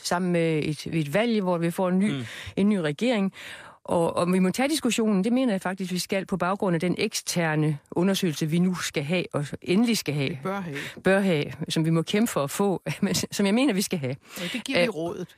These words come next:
Speaker 3: Det var det
Speaker 1: ja,
Speaker 3: gode
Speaker 1: ja,
Speaker 3: råd.
Speaker 1: det er det råd,
Speaker 2: Det er
Speaker 1: vi,
Speaker 2: det gode
Speaker 1: ja,
Speaker 2: råd,
Speaker 1: det er
Speaker 2: jamen,
Speaker 1: det gode
Speaker 2: det
Speaker 1: råd, vi
Speaker 2: er
Speaker 1: giver.
Speaker 2: afgjort.
Speaker 1: Når den undersøgelse, eksterne undersøgelse, øhm, er udført, så har vi et fundament for at diskutere den, en anden model.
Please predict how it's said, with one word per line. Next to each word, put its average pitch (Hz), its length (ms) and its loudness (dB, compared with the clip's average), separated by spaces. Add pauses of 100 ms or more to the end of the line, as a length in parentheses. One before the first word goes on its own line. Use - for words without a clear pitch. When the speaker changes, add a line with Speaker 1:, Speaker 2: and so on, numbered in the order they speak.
Speaker 3:
Det 226 80 -4
var 233 60 -4
det 185 80 2
Speaker 1:
ja, 180 120 4
Speaker 3:
gode 214 160 -2
Speaker 1:
ja, 208 60 4
Speaker 3:
råd. 202 80 0
Speaker 1:
det 269 60 4
er 269 40 0
det 262 160 0
råd, 220 100 2
Speaker 2:
Det 202 60 0
er 170 40 -2
Speaker 1:
vi, 185 40 2
Speaker 2:
det - 80 -2
gode 165 100 2
Speaker 1:
ja, 160 60 2
Speaker 2:
råd, 170 200 -2
Speaker 1:
det 135 80 -2
er 262 40 2
Speaker 2:
jamen, 294 80 2
Speaker 1:
det 330 80 0
gode 247 180 2
Speaker 2:
det 226 80 0
Speaker 1:
råd, 226 100 2
vi 196 80 -2
Speaker 2:
er 202 60 -2
Speaker 1:
giver. 175 140 -2
Speaker 2:
afgjort. 143 440 -6
Speaker 1:
Når 208 80 2
den 254 180 2
undersøgelse, 240 460 0
eksterne 214 380 0
undersøgelse, 180 680 0 (220)
øhm, 139 460 0
er 151 140 0
udført, 233 460 2
så 208 100 -2
har 208 180 0
vi 208 60 0
et 196 120 -2
fundament 196 540 0
for 190 140 0
at 175 80 -2
diskutere 196 680 0 (640)
den, 190 160 2
en 202 120 4
anden 220 220 4
model. 180 400 0